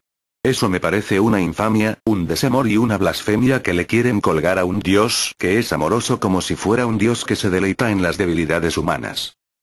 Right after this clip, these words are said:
Bueno. Yo jamás pensé en aplicar esa regla a nadie.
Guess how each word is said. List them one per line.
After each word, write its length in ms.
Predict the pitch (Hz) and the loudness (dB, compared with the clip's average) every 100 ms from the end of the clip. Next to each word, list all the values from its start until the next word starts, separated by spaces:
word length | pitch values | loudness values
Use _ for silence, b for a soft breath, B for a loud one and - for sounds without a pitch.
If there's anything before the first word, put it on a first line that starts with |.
| _ - | _ -4
Bueno. 380 | 104 127 107 - _ _ _ - | -2 -2 -6 -16 _ _ _ -4
Yo 220 | 135 143 | 0 2
jamás 420 | 107 80 107 123 | 2 0 0 -2
pensé 440 | - 82 - 131 107 | -2 0 2 2 2
en 80 | |
aplicar 480 | 95 - 73 98 110 | 0 -4 -4 0 0
esa 200 | 107 92 | 0 -2
regla 380 | 82 123 123 92 | -2 0 0 -2
a 60 | 76 | -2
nadie. 400 | 85 62 57 | -4 -6 -10